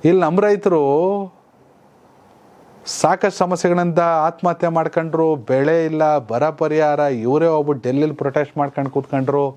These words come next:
"ನಮ್ಮ ತೆರಿಗೆ ಹಣ ನಮಗೆ ಕೊಡಿ, ನಾವು ಕಟ್ಟಿದ್ದೀವಿ, ಹೆಚ್ಚಿನ ಟ್ಯಾಕ್ಸ್ ಇಡೀ ದೇಶದಲ್ಲಿ ಎರಡನೇ ರಾಜ್ಯ," ಹಂಗೆ ಹಿಂಗೆ ಅಂತ. ಆದ್ರೆ ಇಲ್ಲಿ ರಾಜ್ಯದವ್ರು ಕಟ್ಟಿದ ತೆರಿಗೆ ತಗೊಂಡು ಹೋಗ್ಬಿಟ್ಟು ಕೇರಳದಲ್ಲಿ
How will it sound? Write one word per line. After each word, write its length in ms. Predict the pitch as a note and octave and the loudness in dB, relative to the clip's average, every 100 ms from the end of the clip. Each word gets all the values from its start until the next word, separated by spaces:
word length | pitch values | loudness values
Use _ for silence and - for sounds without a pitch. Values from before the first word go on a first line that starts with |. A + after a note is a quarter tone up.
| - _ - - - - B2+ | -14 _ -20 -20 -20 -6 -4
"ನಮ್ಮ 140 | C3 C#3 | -4 -2
ತೆರಿಗೆ 260 | C#3+ C#3+ D3 | 0 0 0
ಹಣ 120 | C#3+ C3+ | 0 -2
ನಮಗೆ 200 | C3+ C3 | -4 -4
ಕೊಡಿ, 200 | C3+ C3+ C#3+ | -2 0 0
ನಾವು 120 | C3+ C3 | -2 -4
ಕಟ್ಟಿದ್ದೀವಿ, 360 | B2 C#3+ C3+ C3 | -6 -2 0 0
ಹೆಚ್ಚಿನ 240 | B2 C#3 C3 | -2 -6 -2
ಟ್ಯಾಕ್ಸ್ 220 | C3 - C3 | -2 -2 0
ಇಡೀ 140 | C3+ B2+ | 0 0
ದೇಶದಲ್ಲಿ 340 | C3 C3 C3+ C3 | -2 -2 -2 0
ಎರಡನೇ 220 | B2+ C3+ C3 | -2 -2 -4
ರಾಜ್ಯ," 200 | B2 B2 | -2 -4
ಹಂಗೆ 200 | B2 B2+ B2+ | -2 -2 -2
ಹಿಂಗೆ 200 | A#2+ B2 | -2 -4
ಅಂತ. 120 | A2+ G2 E2+ - - - B2+ | -4 -6 -8 -20 -20 -6 -2
ಆದ್ರೆ 180 | D#3 F3 | 2 2
ಇಲ್ಲಿ 120 | C3+ | 2
ರಾಜ್ಯದವ್ರು 400 | D3 F3 F#3 F3 F3+ | 0 0 -2 0 -2
ಕಟ್ಟಿದ 260 | E3+ D#3 - | -2 -4 -2
ತೆರಿಗೆ 220 | D#3+ E3 E3 | -2 -2 -4
ತಗೊಂಡು 260 | E3+ D#3+ D3+ | -6 -2 -2
ಹೋಗ್ಬಿಟ್ಟು 320 | C#3+ C3 D3+ D3 A#2+ G#2+ _ _ _ _ _ _ - | -2 -2 0 0 -2 -6 _ _ _ _ _ _ -8
ಕೇರಳದಲ್ಲಿ 680 | - E3 D#3+ C#3+ C#3+ C#3 | 0 2 2 0 0 2